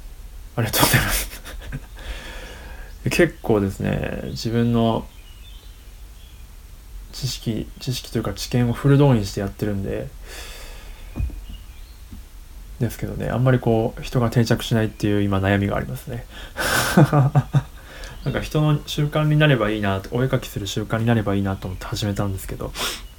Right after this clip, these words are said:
右脳と左脳をこういい感じに朝から使う。あ、トシさん、昨日は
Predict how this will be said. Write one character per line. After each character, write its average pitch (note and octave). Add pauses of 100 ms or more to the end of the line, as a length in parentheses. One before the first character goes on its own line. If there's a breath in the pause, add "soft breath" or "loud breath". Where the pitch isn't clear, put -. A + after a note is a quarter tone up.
右 A2+
脳 A2+
と A2+
左 G#2+
脳 G#2
を G2+
こ G2+
う G2+
い G#2
い G2+
感 G#2
じ G2+
に G2+
朝 G2+
か -
ら -
使 -
う。 - (2750 loud breath)
あ、 F3+
ト G#3+
シ G3+
さ E3
ん、 -
昨 -
日 G3+
は D3+